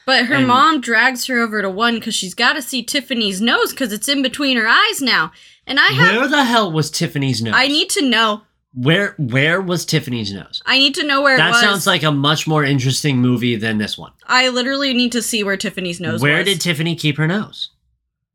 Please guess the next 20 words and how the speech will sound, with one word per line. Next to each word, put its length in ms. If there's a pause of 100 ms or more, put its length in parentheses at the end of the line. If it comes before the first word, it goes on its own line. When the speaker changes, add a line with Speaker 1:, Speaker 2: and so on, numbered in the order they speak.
(100)
Speaker 1:
If 140
it 100
wasn't 320
between 320
her 80
Speaker 2:
Was 240
Speaker 1:
eyes, 60
Speaker 2:
it 120
Speaker 1:
like, 100
Speaker 2:
over 260
here? 540 (520)
Speaker 1:
where 320
was 100
Speaker 2:
Did 80
Speaker 1:
the 40
Speaker 2:
she 200
need 280
to 120
Speaker 1:
nose? 120
Speaker 2:
just 340